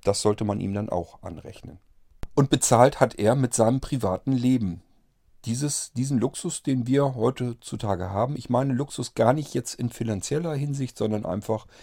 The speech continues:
in der Hinsicht, dass wir ein friedliches Europa haben, dass wir nicht in einem Kriegsgebiet wohnen, dass wir keine Spannungen im Moment hier haben mit unseren, äh, umliegenden Nachbarn.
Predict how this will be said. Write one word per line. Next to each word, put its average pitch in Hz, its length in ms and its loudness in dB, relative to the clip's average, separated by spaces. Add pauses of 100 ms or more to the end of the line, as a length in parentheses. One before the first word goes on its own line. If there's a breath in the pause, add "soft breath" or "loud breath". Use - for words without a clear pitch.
(240 loud breath)
in 107 140 -2
der 104 120 6
Hinsicht, 110 380 -2
dass - 160 -4
wir 73 100 -2
ein 92 120 -4
friedliches - 580 -6
Europa 104 400 -2
haben, 113 240 -2
dass 107 220 -6
wir 104 60 0
nicht 117 120 -2
in 104 140 -4
einem 92 160 -4
Kriegsgebiet 123 680 -6
wohnen, 104 220 -2
dass 95 200 -10
wir 98 160 -2 (520 loud breath)
keine 110 540 0 (180)
Spannungen 175 680 4
im - 80 -2
Moment 127 400 2
hier 110 260 0
haben 113 360 0
mit 104 120 -2
unseren, 101 440 -2 (400 soft breath)
äh, 92 300 0 (200)
umliegenden 120 560 2
Nachbarn. 127 600 2